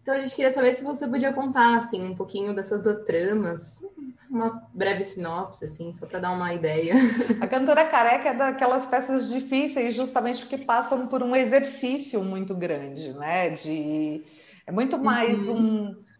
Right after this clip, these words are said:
Speaker 2: testar do, da estrutura cênica, do que deve ser teatro, né? Desse teatro que você tem causalidade psicológica, que vai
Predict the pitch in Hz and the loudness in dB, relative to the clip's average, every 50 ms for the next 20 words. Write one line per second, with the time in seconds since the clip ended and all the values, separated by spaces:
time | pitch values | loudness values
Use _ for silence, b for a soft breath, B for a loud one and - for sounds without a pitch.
0 | _ _ 262 254 247 254 - - 240 214 214 208 202 - 185 180 175 180 190 175 | _ _ 2 2 2 0 -2 2 4 4 6 4 4 2 0 -4 0 0 0 0
1 | 170 175 196 202 - - - - 226 190 214 214 233 202 202 202 202 - - - | 2 2 2 2 2 2 -2 -4 -2 -2 -2 0 2 2 2 2 0 -2 -12 -4
2 | - 240 226 220 208 202 190 180 170 170 170 - 190 175 180 196 185 - 208 175 | 0 2 2 2 2 0 0 -4 -6 -8 -8 -6 -4 -4 -4 -4 -4 -4 -2 4
3 | 208 208 208 202 202 208 - - 208 208 214 - - - 202 185 196 196 196 196 | 4 4 4 4 0 -6 -2 -2 -2 -2 -2 -8 -2 2 2 4 4 2 0 0
4 | 196 190 185 - - 185 175 165 165 165 175 190 196 190 180 175 190 190 - 202 | -2 -4 -6 -6 -8 -6 -4 -4 -4 -2 -2 -2 0 0 -2 -2 -4 -4 -6 -10
5 | - - 208 185 190 185 - 180 196 190 185 180 180 185 - - - 190 190 202 | -6 0 2 2 2 2 0 -6 -6 -6 -6 -6 -8 -12 -16 -12 -8 -6 -6 -2
6 | - 220 220 220 208 208 214 - 226 202 208 220 185 220 202 202 208 190 196 202 | -2 -2 0 0 -2 -2 0 0 2 2 2 2 2 0 0 0 0 0 0 -2
7 | 196 180 196 196 - - - - - - 214 202 196 190 190 202 208 208 208 208 | -2 -2 -6 -10 -10 -16 -16 -18 -6 -2 -2 0 2 4 6 6 6 6 6 4
8 | 202 202 - 190 - - 196 180 196 196 208 202 | -2 -4 -8 -8 -8 -8 -8 -4 -4 -4 -4 -4